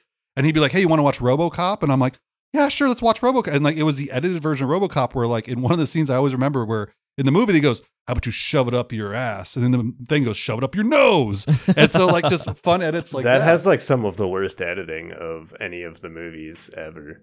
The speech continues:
Speaker 1: Well, yeah, 'cause it was the first movie rated X.
Speaker 2: Yeah.
Speaker 1: Yeah. So, uh, for violence. And so, anyways, I,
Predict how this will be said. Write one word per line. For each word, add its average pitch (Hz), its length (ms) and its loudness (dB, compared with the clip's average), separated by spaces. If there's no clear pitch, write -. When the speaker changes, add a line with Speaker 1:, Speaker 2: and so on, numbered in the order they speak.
Speaker 1:
Well, 156 120 2
yeah, 180 120 6
'cause - 100 -8
it 143 40 2
was 127 80 0
the 127 40 0
first 139 220 -2
movie 123 160 2
rated 101 240 -2
X. 107 320 -10
Speaker 2:
Yeah. 107 320 -6
Speaker 1:
Yeah. 117 200 -6
So, 120 360 2
uh, 110 180 0
for 127 120 0
violence. 107 600 -2
And 123 100 0
so, 127 360 2
anyways, 127 540 0
I, 113 360 -4